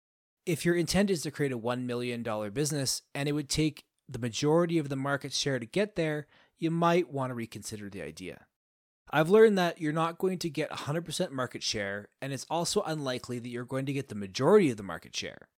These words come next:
If you can reach your goals with a small percentage of market share, then your, the idea is maybe more likely to succeed.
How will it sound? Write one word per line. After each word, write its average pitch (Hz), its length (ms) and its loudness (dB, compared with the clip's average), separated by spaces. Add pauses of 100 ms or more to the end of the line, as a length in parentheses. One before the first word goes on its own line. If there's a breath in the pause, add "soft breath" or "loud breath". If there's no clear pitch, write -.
(160)
If 147 180 -6
you 165 80 4
can 151 240 -4
reach 180 280 -2
your 175 80 2
goals 131 360 -2
with 110 120 -10
a - 20 -10
small 110 320 -2
percentage 113 420 -6
of 117 80 -8
market 120 300 -8
share, 147 340 -4 (100)
then 139 320 -6 (100)
your, 131 280 -4
the 135 160 -4
idea 151 440 0
is 135 180 -6
maybe 123 300 -6
more 113 240 -6
likely 104 280 -8
to - 140 -10
succeed. - 500 -12